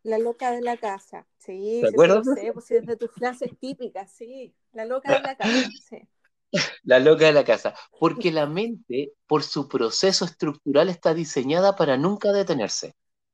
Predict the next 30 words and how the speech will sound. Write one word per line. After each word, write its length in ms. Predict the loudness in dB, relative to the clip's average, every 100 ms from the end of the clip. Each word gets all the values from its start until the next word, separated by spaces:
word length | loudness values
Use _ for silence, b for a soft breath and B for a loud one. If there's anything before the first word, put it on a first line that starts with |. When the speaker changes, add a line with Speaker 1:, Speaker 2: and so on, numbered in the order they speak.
| _ _ _ -10
Speaker 2:
Está 240 | 0 2
diseñada 580 | 2 -2 -2 2 4 4
Speaker 1:
Mm. 20 |
Speaker 2:
para 180 | 4 2
eso. 180 | 0 -6 _ _ _ _ _ _ _ _ _ _
Los 220 | 0 2 4
antiguos 420 | 2 4 4 2
se 140 | -2
dieron 260 | 0 0 2
cuenta 300 | -2 0 -2
de 80 | -2
eso. 200 | -8 -16 B B B -20 _ -6
<clears throat> 300 | -2 -2 -2
Entonces, 640 | 0 2 2 2 -4 -6 _ b b b b b _ _
si 360 | -8 -4 -4 -4
tú, 180 | -8 -8 _ _ _ _ _ _ _ _ _ _ _ _ _ _ -6
tú 160 | 0
quieres 240 | 2 2 2
lograr 480 | 4 6 4 2 _ _ _
calma 680 | 2 4 4 2 0 -2 -6 _
dentro 480 | -6 -4 -2 0 0
de 100 | 2
un 200 | -2 0
vehículo 440 | 0 0 -2 -2
que 80 | -4
está 180 | 0 0
diseñado 480 | 0 0 2 4 4
para 200 | 0 0
nunca 380 | 0 0 2 2
detenerse, 720 | 2 0 -2 -4 -6 -8